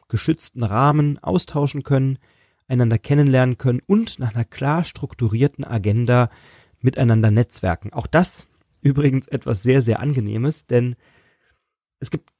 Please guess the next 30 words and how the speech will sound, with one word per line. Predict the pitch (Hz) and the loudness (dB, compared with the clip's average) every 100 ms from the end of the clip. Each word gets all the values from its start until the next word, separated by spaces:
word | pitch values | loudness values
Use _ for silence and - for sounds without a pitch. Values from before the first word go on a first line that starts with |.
| _ - | _ -18
f-, | - - - _ _ | -8 -6 -6 _ _
viele | - - 185 170 131 107 90 _ _ _ _ | -10 0 4 6 4 2 -2 _ _ _ _
Unternehmernetzwerktreffen, | - 127 113 117 131 110 110 - 110 101 - 113 - 101 85 82 _ _ _ _ | 0 2 4 4 4 2 0 -2 -2 -4 -6 -6 -4 -4 -6 -8 _ _ _ _
an | 104 | -2
denen | 104 117 - | 0 0 0
ich | 110 - | -8 -10
schon | - 113 | -6 -4
teilgenommen | 104 107 110 113 110 | 0 0 2 2 2
habe | 92 120 139 | 2 2 2
und | 135 | 0
auch | 131 | -2
immer | 135 120 | -2 -2
noch | 104 | -2
teilnehme. | - 107 113 113 131 139 - _ _ _ _ - | -2 0 0 2 4 2 0 _ _ _ _ -4
Da | 123 | 0
gibt's | 113 - | 0 2
überhaupt | 135 117 - | 2 2 0
keine | - 107 | -2 0
Agenda. | 98 87 85 90 90 95 - | -2 -2 -2 -2 -4 -6 -8
Da | |
gehst | 101 107 - | -6 -6 -2
du | |
hin | 104 143 147 151 147 _ _ _ | 2 4 2 0 -4 _ _ _
und | 127 120 120 110 - | 2 2 2 -4 -10
es | - - | -6 -4
passiert | 101 - 120 | -2 -4 0
nix, | 143 151 - - | -2 0 0 -2
es | - - | 0 2
sei | 110 117 | 4 4
denn, | 123 120 120 120 | 2 2 -2 -8